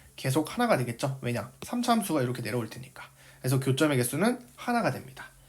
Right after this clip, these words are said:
그러다가 교점의 개수가 하나가 되다가 정확하게 마이너스 삼이 되는 순간 어때요? 하나에서 두 개로 바뀌죠. 그렇기 때문에 일단은 이 지티라는 함수의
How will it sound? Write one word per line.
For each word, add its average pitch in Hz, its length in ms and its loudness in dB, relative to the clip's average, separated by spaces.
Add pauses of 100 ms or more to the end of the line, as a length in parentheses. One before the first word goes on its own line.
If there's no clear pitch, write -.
(160)
그러다가 139 560 6 (220)
교점의 233 460 4
개수가 220 400 6
하나가 226 460 4
되다가 190 640 6 (260)
정확하게 202 600 4
마이너스 156 460 2
삼이 202 220 2
되는 139 220 2
순간 151 260 0
어때요? - 300 -10 (500)
하나에서 196 420 2
두 131 140 -6
개로 127 200 0
바뀌죠. 135 520 -4 (480)
그렇기 196 260 4
때문에 185 280 6
일단은 135 420 2 (260)
이 180 220 2
지티라는 226 640 4
함수의 196 600 2